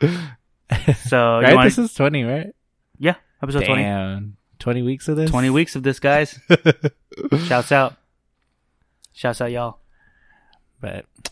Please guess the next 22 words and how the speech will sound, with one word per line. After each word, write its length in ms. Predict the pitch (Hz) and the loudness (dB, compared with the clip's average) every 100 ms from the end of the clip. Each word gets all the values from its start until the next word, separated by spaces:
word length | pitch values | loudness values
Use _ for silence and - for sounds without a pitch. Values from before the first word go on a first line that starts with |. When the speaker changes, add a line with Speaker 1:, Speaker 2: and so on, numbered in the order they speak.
| _ 123 | _ -10
Speaker 1:
yeah, 220 | 98 78 | -8 -8
so 160 | - | -10
five 320 | 107 110 110 131 | -2 2 4 2
and 140 | 143 | -2
five. 480 | 117 104 104 123 143 - - - _ _ _ _ - | -2 0 0 -2 -6 -14 -20 -20 _ _ _ _ -6
Speaker 2:
You 100 | 123 | -4
wanna 120 | 117 | -2
go 100 | 120 | 0
first? 320 | 131 165 - - _ _ _ _ | 0 0 -4 -20 _ _ _ _
Speaker 1:
Sure. 360 | - 302 277 - _ _ _ _ _ _ - - _ _ _ _ _ _ _ - - - _ - - - - | -16 -10 -10 -12 _ _ _ _ _ _ -20 -20 _ _ _ _ _ _ _ -12 -12 -12 _ -18 -18 -20 -10
My 120 | 117 | -10
first 300 | - 190 - | 0 0 0
song, 540 | 131 110 113 139 180 165 - - - - - - - - | 0 2 2 0 -4 -10 -16 -20 -20 -20 -20 -20 -20 -8
just 300 | 160 - - | -8 -6 -4
recently 480 | 156 208 135 110 104 | -4 -2 -4 -4 -4
released, 640 | 101 104 113 123 - - _ - | -4 -4 -6 -8 -16 -20 _ -2
um, 800 | 120 113 107 101 101 101 113 117 _ _ _ _ - - _ - | 0 0 -2 -4 -10 -14 -18 -20 _ _ _ _ -20 -20 _ -10
is, 840 | 113 107 107 107 107 107 107 110 | -4 -2 -2 -4 -6 -8 -12 -14
I 160 | - 107 | -10 -10
believe 400 | 104 117 147 160 | -8 -8 -6 -6
it's 260 | 156 - - | -10 -14 -14
just 300 | 120 - | -14 -14